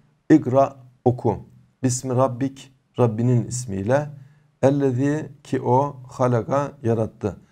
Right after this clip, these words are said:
Yaratan Rabbinin ismiyle oku. Burada, e, yani "İkra bismi rabbik" cümle aslında bitiyor.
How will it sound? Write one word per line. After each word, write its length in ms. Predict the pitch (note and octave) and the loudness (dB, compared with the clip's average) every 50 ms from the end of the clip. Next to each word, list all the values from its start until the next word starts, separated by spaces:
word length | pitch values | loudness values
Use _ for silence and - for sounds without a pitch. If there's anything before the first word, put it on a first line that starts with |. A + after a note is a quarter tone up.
| _ _ _ _ - - | _ _ _ _ 0 2
Yaratan 640 | B2 B2+ B2+ - - B2+ B2+ D3 D3 C#3+ B2+ A2 | 4 4 4 2 0 0 -2 -2 -2 -2 -2 -2
Rabbinin 800 | G#2+ A#2 A2+ G2+ F#2+ G#2 G#2+ A#2 B2+ D3 D#3+ E3 D#3+ - - - - - _ _ _ _ _ _ - | -2 -2 -2 -2 -2 -4 -2 -2 -2 -2 -2 -4 -6 -6 -10 -16 -20 -20 _ _ _ _ _ _ -6
ismiyle 760 | B2+ B2 - - - C3 C#3+ C3+ B2+ G#2+ A2+ B2 C3 D3 D3 C#3+ - - - - - | -4 -4 -4 -6 -6 -4 -2 -2 0 0 2 2 2 2 0 -6 -10 -16 -14 -6 -2
oku. 320 | A#2 A2 - - G#2+ - - - - _ _ _ _ _ _ _ _ _ _ _ _ _ _ _ _ _ _ _ _ _ _ _ _ _ _ _ _ _ _ _ _ _ _ - _ _ - | -2 -2 0 -2 -4 -4 -6 -14 -20 _ _ _ _ _ _ _ _ _ _ _ _ _ _ _ _ _ _ _ _ _ _ _ _ _ _ _ _ _ _ _ _ _ _ -20 _ _ 0
Burada, 440 | G3 A3+ F#3 C#3 A#2+ C3 D3 F3+ A3 G3+ - - | 2 2 2 0 2 2 0 0 -2 -8 -12 -10
e, 100 | C#3 C3 C3 C3 C3 C3 B2+ B2+ B2 B2+ B2+ - - - - - _ _ _ _ _ _ - | -6 -4 -2 -2 0 0 0 -2 -4 -6 -8 -12 -16 -16 -16 -18 _ _ _ _ _ _ -2
yani 200 | - C#3 C#3+ C#3+ | 0 0 0 0
"İkra 400 | - D#3+ E3 C#3+ D#3+ D#3 C#3 - | 0 -2 -2 0 0 0 0 -2
bismi 300 | C#3 B2+ B2+ - D3 C#3+ | -4 -8 -6 -4 -2 2
rabbik" 380 | C#3 C#3 C3 A#2 A#2 D3 C3+ B2 | 2 2 2 2 -2 -6 -6 -6
cümle 240 | B2 C#3 C#3 C#3 C3+ | -4 -4 -2 0 0
aslında 540 | C3 B2+ B2 - - A#2 A#2 B2+ D#3+ D#3 C#3+ | 0 0 -2 -4 -4 -4 -2 -2 -2 -2 -2
bitiyor. 640 | B2+ - - C3+ A2 F#2 F2 - - - - - | -4 -4 -2 -2 -2 -2 -4 -8 -16 -20 -20 -20